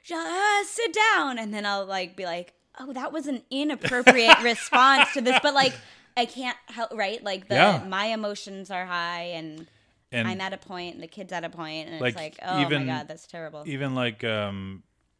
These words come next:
Speaker 2: s-, what do you call it? Psychonormative? M-, mental, mentally nor-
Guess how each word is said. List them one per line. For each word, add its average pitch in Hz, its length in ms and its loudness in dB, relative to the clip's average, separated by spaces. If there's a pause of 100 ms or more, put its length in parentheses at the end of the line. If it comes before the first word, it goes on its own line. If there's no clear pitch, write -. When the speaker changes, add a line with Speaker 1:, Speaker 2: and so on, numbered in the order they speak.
(260)
Speaker 2:
s-, - 140 -20 (120)
what 131 100 -12
do 123 40 0
you 110 60 0
call 104 120 -4
it? - 40 -8
Psychonormative? 120 840 -4 (840)
M-, 110 680 -16 (260)
mental, 117 540 -6
mentally 113 640 -8
nor- 117 280 -10